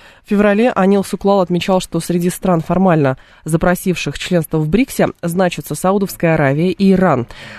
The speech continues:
Другие страны, такие как Аргентина, Арабские Эмираты, Египет, Бахрейн, Индонезия, а также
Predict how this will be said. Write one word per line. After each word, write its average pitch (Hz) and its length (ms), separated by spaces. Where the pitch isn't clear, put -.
Другие 208 320
страны, 202 380
такие 165 320
как - 180
Аргентина, 185 640
Арабские 175 480
Эмираты, 165 400
Египет, 156 460
Бахрейн, 160 500
Индонезия, 160 640
а 139 60
также 156 340